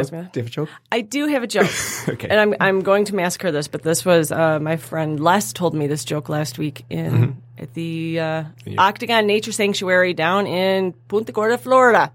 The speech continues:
Speaker 1: So everybody needs to go down there.
Speaker 2: Yeah, vacation, avoided my show again. Nice.
Speaker 1: Yes, that's true. So a pirate walks into the bar. He's got a peg leg and a hook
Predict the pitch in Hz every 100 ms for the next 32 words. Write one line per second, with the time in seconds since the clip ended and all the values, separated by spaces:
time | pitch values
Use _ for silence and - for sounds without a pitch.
0 | - 180 190 208 208 208 185 196 185 147
1 | 107 107 98 113 120 107 113 113 98 104
2 | 101 107 104 - 92 95 95 110 120 -
3 | _ _ - - 135 190 185 - 160 -
4 | - 156 - - - - - - 254 196
5 | - _ _ _ _ _ - - 214 226
6 | 196 185 180 180 175 170 160 120 90 156
7 | 175 185 - 175 170 165 - 170 170 170
8 | 165 165 160 147 _ - 190 165 180 208
9 | 220 - _ _ _ _ - 175 170 165
10 | 165 160 151 143 - 254 -